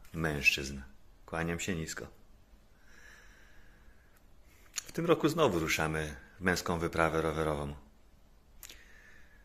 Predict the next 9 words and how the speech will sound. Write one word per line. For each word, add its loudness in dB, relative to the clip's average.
Bardzo 6
chcę -2
Cię 0
zachęcić -2
do -2
tego, -2
żebyś -4
nas -4
obserwował. -6